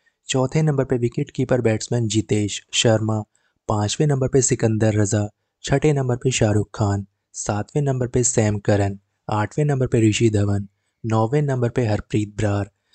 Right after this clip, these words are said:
दसवें नंबर पे राहुल चहर और ग्यारहवें नंबर पे अर्शदीप सिंह। बात करें अगर पंजाब की टीम पहले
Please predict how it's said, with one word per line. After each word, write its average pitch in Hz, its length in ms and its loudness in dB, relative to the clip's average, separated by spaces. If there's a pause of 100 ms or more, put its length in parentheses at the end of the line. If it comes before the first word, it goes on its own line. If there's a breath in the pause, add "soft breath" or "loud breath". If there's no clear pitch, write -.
(200)
दसवें 107 420 0
नंबर 127 220 0
पे 123 160 -2
राहुल 107 360 0
चहर 101 420 0 (280)
और 107 200 -4
ग्यारहवें 101 340 0
नंबर 117 280 0
पे - 140 0
अर्शदीप 110 540 0 (280)
सिंह। 101 460 0 (600 soft breath)
बात 104 400 0
करें 131 320 2 (120)
अगर 113 320 2 (280)
पंजाब 123 580 0
की 123 120 2
टीम 107 380 -4 (320 soft breath)
पहले 113 360 0